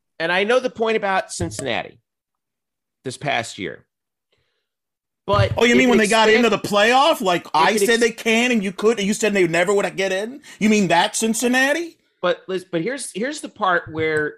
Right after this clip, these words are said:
Speaker 1: your argument falls apart, Eric Lopez, is when I start talking about percentage chances. All right,
Speaker 2: Oh,
Speaker 1: which
Speaker 2: boy. Here we go
Speaker 1: you
Speaker 2: with this
Speaker 1: believe, which you believe,
Speaker 2: nonsense.
Speaker 1: you of
Speaker 2: Here we
Speaker 1: course
Speaker 2: go.
Speaker 1: believe in just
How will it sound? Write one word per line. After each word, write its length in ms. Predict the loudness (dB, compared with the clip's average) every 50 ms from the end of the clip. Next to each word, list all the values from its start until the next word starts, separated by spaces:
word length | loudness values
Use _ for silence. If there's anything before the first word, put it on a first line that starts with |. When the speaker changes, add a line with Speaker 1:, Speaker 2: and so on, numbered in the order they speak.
| _
Speaker 1:
your 360 | _ -12 -4 -2 0 2 2 2
argument 380 | 0 -2 -4 -6 -8 -10 -10
falls 300 | _ -8 -8 -8 -8 -10
apart, 320 | -14 -8 -4 -4 -4 -4 -4
Eric 240 | -6 -8 -8 -8 -8
Lopez, 300 | -10 -10 -10 -10 -14 -16
is 120 | -16 -14 -12
when 120 | -10 -10
I 60 | -8
start 380 | -10 -6 -6 -6 -6 -6 -8 -10
talking 380 | -8 -6 -6 -6 -8 -12 -14
about 360 | -8 -6 -6 -6 -6 -6 -12 _
percentage 800 | -12 -12 -10 -10 -10 -8 -8 -10 -10 -10 -14 -16 -16 -16 -18 -16
chances. 680 | -12 -8 -6 -6 -6 -8 -10 -16 -20 -18 -18 -20 -20 -20 _ _ _ _ _ _ _ _ _ _ _ _ _ -12
All 60 | -12
right, 140 | -10 -10 -10
Speaker 2:
Oh, 80 | -10
Speaker 1:
which 260 | -10 -10 -12 -14 -16
Speaker 2:
boy. 180 | -16 -16 -14 -10
Here 160 | -6 -4 -2
we 80 | 0 0
go 80 | 2
Speaker 1:
you 100 | 2 2
Speaker 2:
with 100 | 2 0
this 40 | 0
Speaker 1:
believe, 200 | 0 -2 -2 -4 -8 -16 _ _ -4
which 140 | -2 0 2 2 2
you 120 | 0 0
believe, 240 | 2 2 2 2 2
Speaker 2:
nonsense. 240 | 0 -4 -10 -8 -4
Speaker 1:
you 180 | -2 -2 0 -2
of 60 | -2
Speaker 2:
Here 80 | -2 0
we 60 | 0
Speaker 1:
course 200 | 0 0 0 -2
Speaker 2:
go. 60 | -6
Speaker 1:
believe 360 | -6 -4 -2 -2 -2 -2 -4
in 160 | -6 -8 -10
just 360 | -12 -8 -6 -4 -4 -6 -8